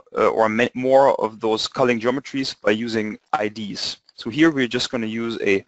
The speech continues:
I D which is spill, spill I D, and in the culling geometry which is named spill, we also use the same I D. So, and now if I start simulating, you will realize that this, there is a,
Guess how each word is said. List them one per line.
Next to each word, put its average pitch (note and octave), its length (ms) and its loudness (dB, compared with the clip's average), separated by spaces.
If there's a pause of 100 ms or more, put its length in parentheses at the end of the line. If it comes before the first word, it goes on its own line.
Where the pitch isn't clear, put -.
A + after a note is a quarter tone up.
(640)
I G#2 80 4
D A#2+ 200 0
which A2+ 180 -4
is G2 60 -6
spill, F3 500 4 (580)
spill - 340 4
I B2+ 120 8
D, C3 320 -2 (800)
and A#2 360 0 (280)
in A#2 240 -2
the G#2+ 180 -4 (320)
culling B2+ 280 0
geometry A2+ 440 -4
which G#2 160 -8
is G#2 120 -8
named G2+ 180 -2
spill, D3 500 2
we A#2 120 -4
also A2 260 -2
use A2+ 180 -6
the G#2 80 -6
same G#2+ 240 -4
I G2+ 100 2
D. D#3+ 320 -4 (840)
So, D3 240 2
and B2 140 4
now B2+ 120 6
if B2 160 2
I A#2+ 60 4
start A2+ 500 2
simulating, C#3+ 760 2 (380)
you A#2+ 140 -4
will A#2 140 0
realize A2+ 520 6
that G#2 120 0 (120)
this, - 320 -4 (220)
there G#2+ 140 6
is G#2+ 120 0
a, G2+ 80 -2